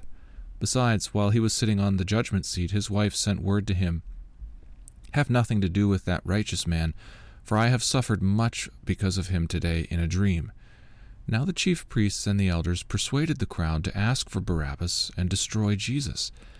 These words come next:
The governor again said to them, "Which of the two do you want me to release for you?" And they said, "Barabbas." Pilate said to them,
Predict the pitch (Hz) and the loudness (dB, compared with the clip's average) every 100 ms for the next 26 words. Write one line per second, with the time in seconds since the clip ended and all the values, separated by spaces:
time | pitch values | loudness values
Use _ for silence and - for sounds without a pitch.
0 | - - - - 143 156 139 120 131 175 | -20 -18 -10 -4 0 2 2 2 2 0
1 | 190 110 87 87 87 73 - - - - | 2 0 0 2 0 0 -6 -18 -20 -18
2 | - - - - 143 - 277 - - 131 | -18 -20 -8 0 0 0 -2 -2 0 2
3 | 127 131 120 110 110 98 - 131 147 208 | 4 4 2 2 2 0 0 0 0 2
4 | 220 - 87 78 69 - - - - 90 | 0 0 0 0 -2 -8 -20 -18 -4 -2
5 | 90 117 165 - 90 82 - - - 98 | 2 0 0 0 0 -2 -8 -20 -16 -4
6 | 101 98 156 175 - - - - - - | 0 2 0 -2 -4 -6 -6 -10 -20 -20
7 | - - - 113 143 151 - 113 107 101 | -20 -14 -4 0 0 0 0 0 0 2
8 | 101 | 0